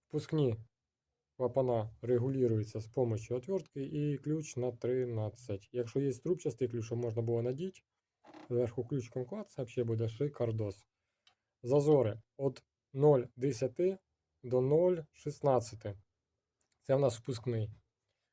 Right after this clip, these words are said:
Випускний від нуль сімнадцяти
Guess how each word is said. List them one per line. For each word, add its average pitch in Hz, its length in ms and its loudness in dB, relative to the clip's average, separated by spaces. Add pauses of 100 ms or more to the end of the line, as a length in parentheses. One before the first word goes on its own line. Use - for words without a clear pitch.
(120)
Випускний 160 680 2 (1080)
від 127 200 2 (120)
нуль 139 300 10
сімнадцяти 139 840 4